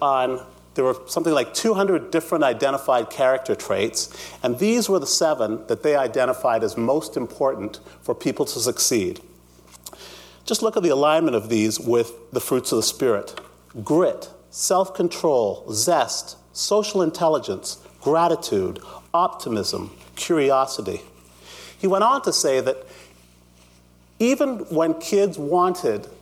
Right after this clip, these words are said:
to develop these qualities, excuse me, two other things were important. Volition. Volition is,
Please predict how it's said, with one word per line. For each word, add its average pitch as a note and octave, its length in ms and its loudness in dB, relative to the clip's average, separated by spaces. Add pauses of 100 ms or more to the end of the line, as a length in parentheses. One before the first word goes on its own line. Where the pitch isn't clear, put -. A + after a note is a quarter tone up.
(260)
to - 100 -4
develop F#3 440 2
these G#2+ 180 -2
qualities, G#2+ 520 0
excuse - 340 -6
me, D3 100 -4 (2750)
two C4+ 140 0
other A#3+ 180 2
things G#3+ 340 0
were F3 100 6
important. D3+ 640 -2 (920)
Volition. E3 680 0 (1200)
Volition G3 480 2
is, D3+ 380 0